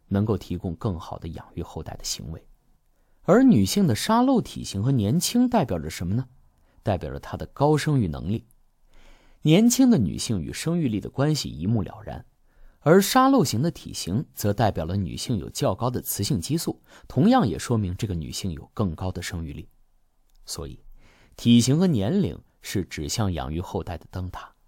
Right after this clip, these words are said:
对于男性，你寻找的是女性的高生育能力；而对于女性，你寻找的是能为小孩的生育和抚养提供资源的男性。总结一下这一讲的内容，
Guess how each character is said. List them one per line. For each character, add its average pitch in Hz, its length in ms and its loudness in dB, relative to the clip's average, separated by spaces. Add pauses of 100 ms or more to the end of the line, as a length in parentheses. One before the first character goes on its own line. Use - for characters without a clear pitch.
(540)
对 226 160 6
于 240 80 4
男 180 260 4
性， 113 260 -2 (280)
你 104 120 2
寻 104 240 0
找 107 200 -4
的 80 80 -10
是 95 180 -6
女 69 260 -8
性 117 220 -4
的 87 80 -6
高 147 220 2
生 160 200 -2
育 113 60 0
能 60 260 -6
力； 98 160 -6 (300)
而 175 180 4
对 233 140 4
于 247 100 4
女 247 240 2
性， - 240 -4 (280)
你 90 100 -4
寻 85 260 -4
找 - 180 -6
的 - 100 -18
是 - 280 -10
能 90 200 -4
为 123 100 -2
小 - 180 -8
孩 - 200 -12
的 104 60 -4
生 175 280 -2
育 131 60 0
和 98 120 -4
抚 135 300 -2
养 - 240 -2
提 - 180 -6
供 95 160 -2
资 180 220 -2
源 - 160 -2
的 - 80 -16
男 - 220 -14
性。 - 180 -8 (1600)
总 135 200 8
结 139 160 6
一 160 40 6
下 143 180 2
这 131 120 2
一 117 40 2
讲 69 180 -4
的 80 80 -8
内 87 140 -2
容， 67 260 -10